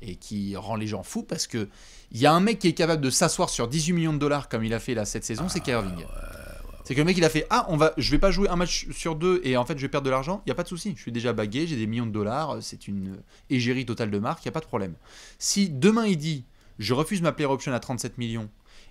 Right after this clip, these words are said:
Speaker 1: et je vais toucher six millions de dollars la saison chez les Lakers,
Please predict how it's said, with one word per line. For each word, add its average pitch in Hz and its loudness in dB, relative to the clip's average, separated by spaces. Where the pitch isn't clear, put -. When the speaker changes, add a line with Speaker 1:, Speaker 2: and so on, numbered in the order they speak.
Speaker 1:
et 120 2
je 120 2
vais 123 4
toucher 123 -4
six - 0
millions 160 2
de 139 0
dollars 139 2
la 120 -2
saison 117 -6
chez 110 -6
les 107 0
Lakers, - -8